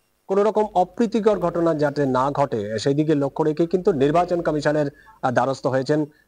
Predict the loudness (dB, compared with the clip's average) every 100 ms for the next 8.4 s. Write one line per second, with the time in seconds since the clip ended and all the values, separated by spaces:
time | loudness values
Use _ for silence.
0 | -4 -2 0 -2 -2 -2 -2 -2 -2 0
1 | -2 -2 0 0 0 0 0 -2 -2 -2
2 | -4 -12 _ _ -6 -2 2 2 2 0
3 | -2 -2 0 2 2 4 2 2 0 2
4 | 2 2 0 0 0 0 2 2 2 2
5 | 2 2 2 0 0 -2 -2 2 0 0
6 | -8 -14 -6 0 2 2 0 0 0 0
7 | 0 0 0 2 2 0 0 0 -2 -2
8 | 0 0 0 0